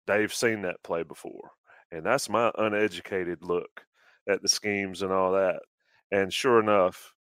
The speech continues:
and, and the cornerback for them, I think it was their corner, made a good play getting him on the ground. I'm not sure, um, about the pursuit or whatever, but a lot of beef is coming at Longo for that, for running the same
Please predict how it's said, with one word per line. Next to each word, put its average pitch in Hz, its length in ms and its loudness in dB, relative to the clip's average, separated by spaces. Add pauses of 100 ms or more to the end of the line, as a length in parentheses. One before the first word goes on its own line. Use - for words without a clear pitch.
and, 120 240 2
and 123 180 -2
the 117 60 0
cornerback 135 560 8
for 117 120 -10
them, 117 220 4
I 107 60 4
think 120 200 -8
it 113 40 -2
was 101 100 -6
their 101 140 0
corner, 104 320 0
made 120 200 4
a 123 60 4
good 120 220 4
play 110 240 6
getting 107 240 -2
him 104 140 -4
on 104 120 -2
the 90 80 -6
ground. 101 360 2
I'm 98 200 -2
not 101 240 -2
sure, 95 460 0 (580)
um, 101 300 0
about 98 280 0
the - 80 -20
pursuit 110 500 -4
or 101 80 0
whatever, 95 500 2
but 92 260 2 (720)
a 104 40 -2
lot 123 240 10
of 127 100 2
beef 139 320 4
is 117 120 0
coming 120 340 2
at 98 140 2
Longo 110 360 4
for - 200 -4
that, 95 380 6
for - 180 -6
running 113 320 2
the 95 80 -4
same 123 720 4